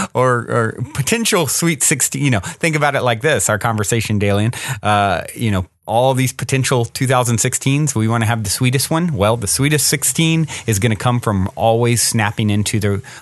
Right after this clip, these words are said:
understanding that this moment matters. And it is, uh, it is perfect exactly as it is.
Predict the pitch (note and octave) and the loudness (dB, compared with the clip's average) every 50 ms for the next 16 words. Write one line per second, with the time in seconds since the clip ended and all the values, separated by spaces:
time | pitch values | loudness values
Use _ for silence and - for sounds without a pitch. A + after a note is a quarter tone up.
0 | - _ - A#2+ A#2+ A#2 - - - A2 A2 A2 A2 G2+ F2+ - - F2 E2+ G#2+ | -10 _ 0 0 2 2 0 0 0 2 2 2 2 0 0 -2 -2 -2 -2 0
1 | G2 - - A2 G2+ F#2+ F#2+ F#2+ F#2 - - F2+ F2 E2+ E2+ E2+ - D2 C#2+ D2 | 0 0 0 0 0 2 0 0 -2 -2 -2 -4 -2 -2 -2 -2 -4 -4 -6 -4
2 | D#2+ - - - E2+ F#2 F2+ E2+ E2+ E2+ E2+ E2+ E2+ - - - - - _ - | -6 -6 -6 -6 -4 -4 -2 -2 -2 -4 -4 -4 -6 -8 -12 -18 -18 -14 _ -4
3 | F2 F2+ E2 F2+ F2 E2+ F2 - - F#2 F2+ E2+ E2 E2 E2+ E2 - _ _ _ | -2 0 0 0 0 0 -2 -2 0 0 0 0 0 0 -2 -4 -8 _ _ _
4 | _ _ - G2 F#2 F#2+ F2+ E2+ - - - _ _ - F#3 - - - - - | _ _ -4 -2 0 0 0 -2 -2 -4 -8 _ _ -2 -2 -2 -2 -8 -8 -12
5 | - - G2+ G2 F2 D#2 D#2 F2 E2 E2 - G2 F2 D#2+ D#2 D#2+ E2 C#2+ B1 - | -10 -6 -4 -4 -4 -4 -4 -4 -4 -4 -4 -4 -2 -2 -2 -4 -6 -6 -8 -10
6 | - - - | -10 -12 -12